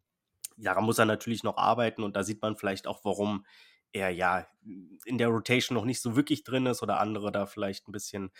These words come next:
bisschen weiter sind. Mm, aber ich meine, im Endeffekt,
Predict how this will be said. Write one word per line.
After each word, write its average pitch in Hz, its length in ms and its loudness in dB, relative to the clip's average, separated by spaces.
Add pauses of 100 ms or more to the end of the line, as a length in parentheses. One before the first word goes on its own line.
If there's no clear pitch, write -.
(220)
bisschen 104 280 0
weiter 117 280 8
sind. 120 320 0 (460)
Mm, 104 260 -8
aber 98 140 0
ich 92 120 -2
meine, 107 220 8
im 98 80 0
Endeffekt, 110 560 -2